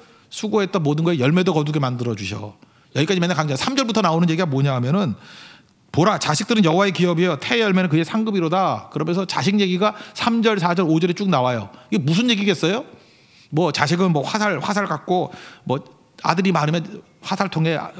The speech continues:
화살이 많은 것 같다. 그러므로 아들 많이 낳자, 그 뜻이에요? 삼 절, 사 절, 오 절 보면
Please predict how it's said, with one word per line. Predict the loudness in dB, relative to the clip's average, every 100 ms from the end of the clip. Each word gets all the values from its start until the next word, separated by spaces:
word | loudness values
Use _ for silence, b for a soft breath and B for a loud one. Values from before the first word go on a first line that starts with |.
| -12
화살이 | -6 -4 -4 -2
많은 | 0 0 0
것 |
같다. | 0 -2 -4 -6 -12 b b b b b _
그러므로 | -2 0 0
아들 | 0 0
많이 | 2 0
낳자, | 0 -2 -4
그 | -2
뜻이에요? | 0 2 2 0 -4 -14 b b b b b b _ _ _ _ -12
삼 | -4 -2
절, | 2 2
사 | 2
절, | 2
오 | 2
절 | 4 2
보면 | 2 2 0